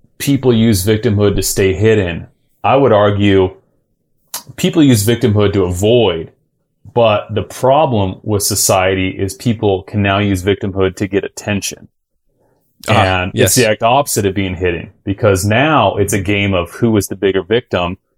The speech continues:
Speaker 1: who can share the worst story, and who can get the most likes for their victimhood. So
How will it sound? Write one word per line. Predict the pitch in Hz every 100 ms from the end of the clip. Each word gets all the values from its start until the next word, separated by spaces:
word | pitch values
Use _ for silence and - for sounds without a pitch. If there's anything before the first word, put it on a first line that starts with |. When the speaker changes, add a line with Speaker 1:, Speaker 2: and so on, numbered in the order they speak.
| _
Speaker 1:
who | - 131
can | 113 110
share | - 113 107 101
the | 95
worst | 98 101 -
story, | - 120 127 98 92
and | 95 95
who | 113
can | 123 110
get | 107 -
the |
most | 98 98 98 -
likes | 95 117 110 - - - _ _ -
for | - 131 131
their | 110 95
victimhood. | 95 92 92 85 62 - _ - - - -
So | - 117 98 95 -